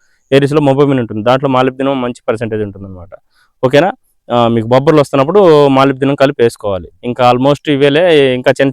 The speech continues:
చిన్నవి ఉన్నాయి, వాటి లోపాలు తక్కువగా వస్తూ ఉంటాయి. ఆ, వీటి లోపాలు ఎక్కువ వస్తున్నాయి కాబట్టి వీటి గురించి చెప్తాను. ఇంకా చెప్పుకుంటూ పోతే లెంత్, లెంత్ ఎక్కువ అవుతుంది, లెంత్ ఎక్కువైనా కూడా మన వాళ్ళు చూడరు అనమాట. ఓకేనా?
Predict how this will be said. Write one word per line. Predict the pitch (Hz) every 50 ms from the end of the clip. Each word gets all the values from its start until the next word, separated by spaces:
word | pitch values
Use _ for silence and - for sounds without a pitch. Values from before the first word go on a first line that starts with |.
| -
చిన్నవి | 147 147 147 143
ఉన్నాయి, | 135 143 170 175 156
వాటి | 143 131 135
లోపాలు | 135 131 135 - 147 139 -
తక్కువగా | 135 127 - 147 143 135 135
వస్తూ | 127 120 - 131
ఉంటాయి. | 123 120 117 160 190 269 - _ _ _ _ _ _ 151
ఆ, | 156
వీటి | 147 147 156 151 160
లోపాలు | 160 156 147 - 165 175 165
ఎక్కువ | 147 - - 156
వస్తున్నాయి | 151 - - 143 139 139 131
కాబట్టి | 135 131 131 139 - 226 226 185 156
వీటి | 147 147 143 143
గురించి | 143 143 147 143 - 143
చెప్తాను. | 135 131 - 139 143 156
ఇంకా | 143 139 131 151 147 147
చెప్పుకుంటూ | 139 135 - 139 - - 147 139 143 135
పోతే | 135 143 135 156
లెంత్, | 143 131 135 135 131 - 139 135 131 127 120 117 113 107
లెంత్ | 104 120 127 131
ఎక్కువ | 139 127 - 139 135
అవుతుంది, | 127 - - 127 147
లెంత్ | 151 135 135 131 - 135
ఎక్కువైనా | 127 - 135 131 127 123
కూడా | 123 131
మన | 127 120 113 117
వాళ్ళు | 123 117 110 -
చూడరు | 117 117 110 107
అనమాట. | 107 107 107 104 - - 175 _ _ _ _ _ _ _ _ _ _ _ - 131
ఓకేనా? | 123 135 131 156 202